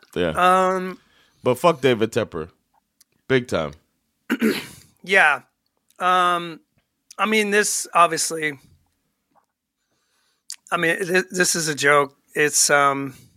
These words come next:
Speaker 2: again, if,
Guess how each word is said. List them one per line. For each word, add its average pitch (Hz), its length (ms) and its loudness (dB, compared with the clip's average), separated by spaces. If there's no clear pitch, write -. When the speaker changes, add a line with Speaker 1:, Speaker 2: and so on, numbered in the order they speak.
Speaker 2:
again, 156 460 0
if, - 340 -12